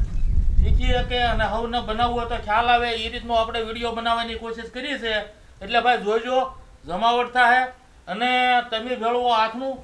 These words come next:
અને હું આ વરસાદનો માહોલ થઈ ગયો છે એટલે આપણે ઓલા તુરિયા, પછી દૂધી, પછી કારેલા અને ગુવાર, ભીંડો આ બધું બી છે તો જે સોંપાય એ હું થોડાક સોંપું.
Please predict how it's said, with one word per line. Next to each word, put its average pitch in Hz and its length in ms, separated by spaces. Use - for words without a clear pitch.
અને 214 140
હું 220 440
આ 208 140
વરસાદનો 233 580
માહોલ 254 320
થઈ 247 200
ગયો 254 160
છે 254 160
એટલે 208 220
આપણે 240 220
ઓલા 247 360
તુરિયા, 240 600
પછી 214 220
દૂધી, 226 540
પછી 240 580
કારેલા 233 540
અને 214 240
ગુવાર, 240 380
ભીંડો 233 260
આ 233 160
બધું 240 220
બી 226 240
છે 254 180
તો 254 160
જે 220 320
સોંપાય 240 400
એ 247 40
હું 240 180
થોડાક 233 280
સોંપું. 240 400